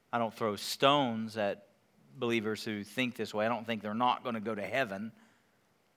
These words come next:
But I think that Scripture refutes it. And this is one of the places where I think Scripture refutes it the most. What did Jesus say very clearly? "Today,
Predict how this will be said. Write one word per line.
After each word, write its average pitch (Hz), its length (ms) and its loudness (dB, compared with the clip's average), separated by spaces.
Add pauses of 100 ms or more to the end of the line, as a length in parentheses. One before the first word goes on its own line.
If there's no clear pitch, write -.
(420)
But 113 160 2
I 113 100 6
think 123 320 -2 (240)
that 110 520 2
Scripture - 580 -6
refutes 98 680 -10
it. - 220 -20 (800)
And 107 140 -2
this 127 200 2
is 104 160 -4
one 117 160 0
of 110 80 -2
the 104 80 -4
places 127 720 -2 (380)
where 120 160 8
I 107 100 8
think 110 260 -2
Scripture - 500 -2
refutes 107 640 -6
it 107 140 -6
the 107 100 -8
most. 107 640 -6 (720)
What 202 160 12
did 208 140 12
Jesus 202 360 10
say 214 320 12
very 190 320 12
clearly? 214 720 8 (1400)
"Today, 90 680 0